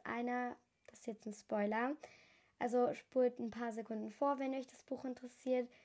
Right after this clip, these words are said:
also dass einer meiner Lieblingscharaktere gestorben ist, den ich wirklich am sympathischsten fand von allen. Und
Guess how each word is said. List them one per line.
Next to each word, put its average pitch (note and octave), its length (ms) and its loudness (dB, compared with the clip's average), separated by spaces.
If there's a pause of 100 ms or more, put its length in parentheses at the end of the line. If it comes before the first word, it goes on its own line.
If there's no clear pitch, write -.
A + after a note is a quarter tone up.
(440)
also A#3 320 -2
dass A3+ 200 -4
einer C4 300 2
meiner A#3 240 0
Lieblingscharaktere A3 1300 -4
gestorben G#3 600 0
ist, A#3+ 380 -4 (200)
den A3 140 -4
ich G#3+ 140 -10
wirklich G#3+ 280 -8
am G#3+ 120 -2
sympathischsten B3+ 1000 -6
fand C4 420 -4 (440)
von C4+ 200 -4
allen. C4+ 520 0 (140)
Und A#3+ 560 0